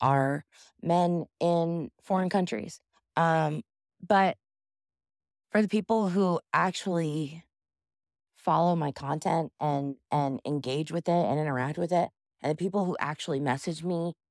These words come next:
and, and tell me what it means to them, um, and the people who are in my real life and, and tell me how much it means to them and what it's done for them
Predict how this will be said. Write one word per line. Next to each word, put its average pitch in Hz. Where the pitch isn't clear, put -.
and, 147
and 147
tell 156
me 175
what 208
it 160
means 156
to 208
them, 196
um, 143
and 202
the 190
people 220
who 226
are 190
in 190
my 175
real 190
life -
and, 160
and 147
tell 170
me 139
how 196
much 160
it -
means 147
to 127
them 143
and 170
what 190
it's 123
done 156
for 151
them 131